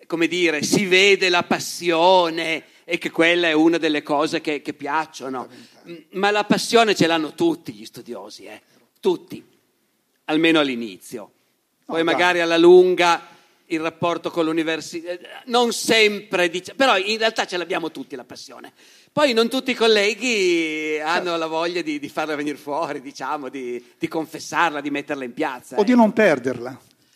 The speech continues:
Speaker 1: Oppure si rischia di perderla alla
Speaker 2: Infatti.
Speaker 1: lunga, appunto. Però ce l'abbiamo tutti, chiunque, chiunque di mestiere studi qualcosa. Io oso dire, perfino i matematici credo che abbiano una passione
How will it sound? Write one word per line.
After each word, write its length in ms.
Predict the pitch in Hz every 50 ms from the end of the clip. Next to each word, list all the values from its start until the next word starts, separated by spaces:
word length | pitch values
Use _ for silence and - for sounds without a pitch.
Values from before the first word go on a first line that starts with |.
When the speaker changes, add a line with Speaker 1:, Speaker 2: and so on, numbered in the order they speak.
| _ _
Speaker 1:
Oppure 380 | - 277 254 - - 196 247 -
si 140 | - 262
rischia 260 | 196 180 143 - - 165
di 120 | 156 156
perderla 520 | - 147 120 107 117 127 131 135 135 127
alla 120 | 127 131 131
Speaker 2:
Infatti. 160 | 127 127 123
Speaker 1:
lunga, 180 | 120 131 127 123
appunto. 440 | - - 127 113 110 - - - _ _ -
Però 220 | - 185 220 220 190
ce 100 | - 165
l'abbiamo 300 | 160 156 170 160 160 165
tutti, 220 | 185 180 - 180
chiunque, 600 | - - 202 226 226 202 160 - - 147 120 - - - _ _ _ _
chiunque 400 | - - 226 240 226 180 185 175
di 80 | 170 175
mestiere 460 | 170 - 165 - 202 185 185 180 170
studi 420 | 151 - - - 190 196 160 180 165
qualcosa. 840 | - 170 151 127 - - - 156 147 139 131 127 - - 110 - _ _ _ _ _ _ _ _ _ _ _ _ _ _ _ -
Io 140 | 156 180 170
oso 180 | 160 - 156
dire, 280 | 156 135 170 175 165 160
perfino 300 | - 160 - 175 190 190
i 20 |
matematici 640 | 170 160 143 - 135 139 135 131 120 - - - - -
credo 300 | - - 131 117 123 -
che 120 | - 139
abbiano 320 | 120 - - - 143 127
una 140 | 135 - -
passione 760 | - 143 143 - - - 139 135 139 143 143 135 139 131 -